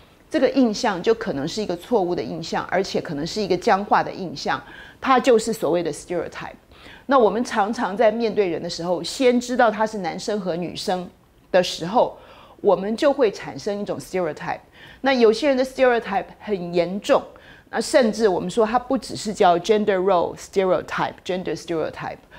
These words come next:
而且我们可以叫它 gender prejudice、gender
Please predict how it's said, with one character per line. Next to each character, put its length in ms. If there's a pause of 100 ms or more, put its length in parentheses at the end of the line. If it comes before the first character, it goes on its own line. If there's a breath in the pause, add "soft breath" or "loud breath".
(240 loud breath)
而 120
且 160
我 60
们 100
可 80
以 80
叫 220
它 280
gender 440
prejudice、 800 (560 soft breath)
gender 480